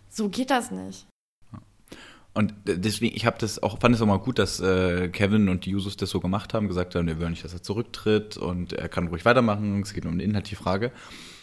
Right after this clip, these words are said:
Speaker 2: Und ich hab das auch immer geteilt, aber mittlerweile bin ich so sch-, sauer auf die, dass ich mir denke, nee, ich stimme jetzt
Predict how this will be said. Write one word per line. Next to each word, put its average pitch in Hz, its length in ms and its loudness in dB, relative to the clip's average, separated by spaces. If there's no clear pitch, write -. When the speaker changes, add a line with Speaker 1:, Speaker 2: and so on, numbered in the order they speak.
Speaker 2:
Und 98 120 0
ich - 40 -4
hab - 100 -4
das - 100 -6
auch 82 80 -2
immer 98 160 4
geteilt, 95 360 4
aber 107 140 4
mittlerweile 113 440 6
bin 113 200 0
ich 101 160 0
so 113 220 0
sch-, - 260 -4
sauer 107 420 2
auf - 140 -4
die, 110 340 2
dass 98 160 0
ich - 80 -4
mir 101 80 0
denke, 90 240 0
nee, 123 300 4
ich 101 120 -2
stimme 127 220 4
jetzt - 180 0